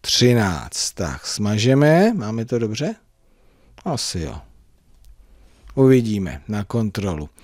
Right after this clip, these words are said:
Tak, další příklad. Bez malování. Dvacet minus osm rovná se dvanáct, dvanáct minus dva rovná se deset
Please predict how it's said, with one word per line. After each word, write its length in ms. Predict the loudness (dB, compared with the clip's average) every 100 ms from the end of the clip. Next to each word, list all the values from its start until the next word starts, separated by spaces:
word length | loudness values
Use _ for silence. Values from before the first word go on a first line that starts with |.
| -20 -20 -20 -10
Tak, 320 | -4 -4 -2
další 460 | 2 4 4 2 0
příklad. 640 | 0 -2 -2 -6 -12 -12 -18 -20 -20 -20 -20 _ _ -20 _
Bez 200 | 2 4
malování. 680 | 4 4 2 -2 -6 -10 -16 _ _ -20 -20 _ _ _ _ _ _ _
Dvacet 540 | -2 2 2 2 0 0
minus 420 | 0 0 -2 -6
osm 420 | -4 -4 -2 -2 0
rovná 500 | 0 0 -2 -2 -4
se 240 | -6 -10 -16 _ _ _ _ _ _ _ _ _ _ _ _ _ _ _ _ _ _ _ -16
dvanáct, 1400 | -10 -2 2 6 6 6 6 6 6 6 4 4 0 2
dvanáct 500 | 4 6 6 4 0
minus 360 | 0 0 -2
dva 220 | 2 4
rovná 400 | 4 2 -2 -2
se 260 | -6 -8 -12 -16 _ _ _ _ _ _ _ _ _ _ _ _ _ _ _ _ _ -12
deset 1120 | 0 4 6 4 0 2 2 4 2 -2 -14